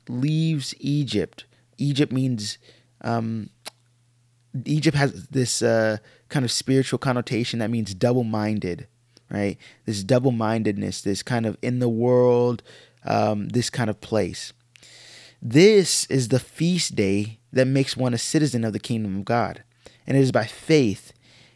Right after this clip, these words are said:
in the true Lamb of God, who is Jesus Christ. You guys see the symbolism there?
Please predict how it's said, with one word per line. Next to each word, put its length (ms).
in 300
the 140
true 680
Lamb 380
of 120
God, 420
who 180
is 180
Jesus 380
Christ. 520
You 80
guys 140
see 100
the 80
symbolism 480
there? 240